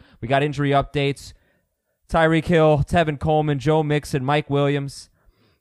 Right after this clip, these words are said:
Um, so first big question. Offensively, offensively, how good are the Ravens, Heath?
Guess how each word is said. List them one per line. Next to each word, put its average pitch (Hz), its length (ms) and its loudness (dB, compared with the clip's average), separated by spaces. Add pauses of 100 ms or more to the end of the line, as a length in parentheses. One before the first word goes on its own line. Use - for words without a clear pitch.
(140)
Um, 131 560 0 (600)
so 165 260 2
first 196 280 -2
big 196 140 0
question. 120 500 -2 (460)
Offensively, 160 960 0
offensively, 127 760 -2
how 156 380 0
good 151 440 0
are 139 240 2
the 123 120 -2
Ravens, 92 640 -10
Heath? - 460 -8